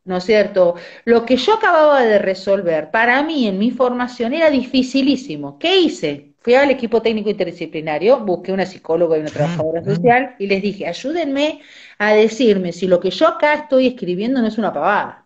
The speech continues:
Speaker 1: O sea, no es que lo va a leer y al final no va a cumplir con su cometido, que lo va a entender. Es tan difícil porque cuando vos escribís, patentizás tu idea.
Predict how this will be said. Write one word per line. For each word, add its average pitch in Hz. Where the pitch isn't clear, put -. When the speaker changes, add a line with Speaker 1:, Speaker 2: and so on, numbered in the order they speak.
Speaker 1:
O 143
sea, 180
no 214
es -
que 330
lo 254
va 233
a 247
leer 254
y 262
al 196
final 202
no 226
va 214
a 202
cumplir 208
con 208
su 196
cometido, 185
que 185
lo 175
va 185
a -
entender. 170
Es -
tan 381
difícil 247
porque 185
cuando 185
vos 285
escribís, 214
patentizás 180
tu 156
idea. 135